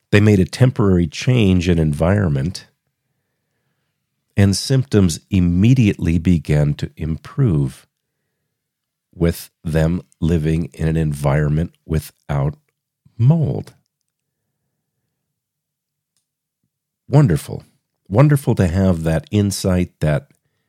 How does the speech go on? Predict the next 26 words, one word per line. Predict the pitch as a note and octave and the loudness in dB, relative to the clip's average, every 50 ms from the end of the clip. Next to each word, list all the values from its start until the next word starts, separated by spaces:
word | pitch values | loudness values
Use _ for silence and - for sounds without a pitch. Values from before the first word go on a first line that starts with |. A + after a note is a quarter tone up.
| _ _ _ _ _ _ _ _ _ _ | _ _ _ _ _ _ _ _ _ _
mold | - G2 G#2 G#2 G#2 G#2+ A2 F#2+ F2+ | 0 2 4 4 4 2 2 0 2
might | F2 F#2 G2 - | 0 0 0 0
be | - F#2+ | -2 -2
the | D#2 D#2 | -2 -2
problem. | C#2+ - - - F2+ F#2 G2 F#2+ F#2 F#2+ F#2 F#2+ F#2 F#2 _ _ _ _ _ _ _ _ _ _ _ _ _ _ _ _ _ _ _ _ _ _ _ _ _ _ _ _ _ _ | -4 -6 -6 -4 -2 -2 -2 0 0 0 0 0 -2 -6 _ _ _ _ _ _ _ _ _ _ _ _ _ _ _ _ _ _ _ _ _ _ _ _ _ _ _ _ _ _
Wonderful | F#2+ F#2+ G#2 G2+ G#2 G2 - G2+ F#2 | 0 0 2 2 2 0 0 -2 0
then | E2+ F#2+ F#2 F2+ F2 | 2 2 2 2 2
to | E2+ - - - _ _ - | 0 -2 -6 -6 _ _ -4
act | - D#2+ F2 F#2 F#2 - - - | -2 0 0 0 -2 -4 -4 -4
on | G2 F2+ F#2 F#2 F2 E2+ | -2 0 0 0 0 0
that, | F2 E2+ E2+ F2 C#2+ - - | 0 0 0 -2 -4 -6 -10
to | - D#2 | -6 -4
remove | D2 C#2+ C#2+ C#2+ D#2 F2 F#2 F2 | -2 -2 0 0 0 0 0 -2
yourself | E2 D#2+ D#2+ D#2+ - - E2+ D#2+ D#2 D2 - | -2 -4 -4 -4 -4 -6 -4 -4 -4 -6 -8
from | - - C#2+ C#2 C#2+ C2+ | -8 -6 -4 -4 -2 -2
the | C#2 | -4
mold-infested | D2 D2+ D2+ D#2 D#2+ D#2+ D#2+ D#2+ D#2+ D2+ C#2+ - - D#2+ D2 - - - C2+ | -4 -4 -4 -4 -4 -4 -4 -4 -4 -4 -4 -4 -6 -6 -6 -6 -8 -8 -8
environment | C2+ C2 C2 B1+ C2+ C#2 D2+ D2+ D#2 D2+ D2+ D#2 - - _ _ _ _ _ _ _ _ _ _ _ _ _ _ | -6 -6 -6 -6 -6 -4 -4 -4 -4 -4 -4 -6 -8 -12 _ _ _ _ _ _ _ _ _ _ _ _ _ _
and | - - D#2 D2+ | -6 -4 -4 -2
to | D2+ D2 | -2 -2
experience | D2 C#2+ - - - - F2 D#2+ D#2 D#2+ D#2 D#2+ D2 - - _ - | -4 -4 -6 -10 -6 -4 -2 -2 0 0 -2 -2 -4 -6 -10 _ -8
an | - C#2+ | -6 -6
improvement | C#2 C2 B1+ - _ - - - - B2+ B2+ A#2 F#2+ F#2 E2 D#2 C#2+ - _ _ _ | -4 -6 -8 -12 _ -20 -16 -6 -2 -2 0 0 0 -2 -2 -2 -4 -6 _ _ _
in, | - D2+ D2+ D2+ D2 C#2+ C#2+ C2+ C#2 - _ _ _ _ _ _ _ _ _ _ _ _ _ _ - - | -4 -2 -2 0 0 0 -2 -4 -4 -8 _ _ _ _ _ _ _ _ _ _ _ _ _ _ -14 -12
uh, | B2+ A#2+ A#2 | -10 -10 -8
symptoms. | A#2 - - C3 C3 B2+ - C3 - - - - | -10 -6 -4 -4 -4 -4 -6 -8 -10 -10 -14 -18